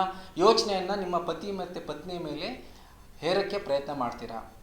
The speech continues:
ನಿಮ್ಮ ಬಗ್ಗೆ ಒಂದು, "ನಾನು ಚೆನ್ನಾಗಿರ್ಬೇಕು, ನಾನು ಆ್ಯಕ್ಟಿವ್ ಆಗಿರ್ಬೇಕು, ನಾನು ನೋಡೋಕೆ ಚೆನ್ನಾಗಿರ್ಬೇಕು",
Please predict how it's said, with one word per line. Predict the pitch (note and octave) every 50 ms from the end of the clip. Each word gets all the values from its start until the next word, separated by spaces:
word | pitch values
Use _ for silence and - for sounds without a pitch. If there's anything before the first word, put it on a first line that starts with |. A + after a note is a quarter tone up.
| - - - - - - - - - - - - - - -
ನಿಮ್ಮ | F3 G#3 A3+ A#3+
ಬಗ್ಗೆ | A3+ A3+ G#3+ G3 G#3+ G3+ D3+ C3+ -
ಒಂದು, | E3+ F3 F3 D#3 C#3+ C3+ - - - -
"ನಾನು | D#3+ D#3+ D#3 -
ಚೆನ್ನಾಗಿರ್ಬೇಕು, | D#3+ D#3+ E3 E3+ D#3+ D3+ C#3 B2 B2+ A#2+ - - B2 A#2 - - - D#3+
ನಾನು | D3+ D3+ D3
ಆ್ಯಕ್ಟಿವ್ | C#3+ C3+ - - E3 D#3
ಆಗಿರ್ಬೇಕು, | D3+ D3+ D3 C3+ C3 B2 B2 - C#3+ C3
ನಾನು | B2+ C3 C3
ನೋಡೋಕೆ | C3+ C#3 C#3 D3 D3
ಚೆನ್ನಾಗಿರ್ಬೇಕು", | - - C3+ C#3 C#3 C3+ C3 C3 A#2+ A#2+ A#2 A2+ - A#2+ A#2 - -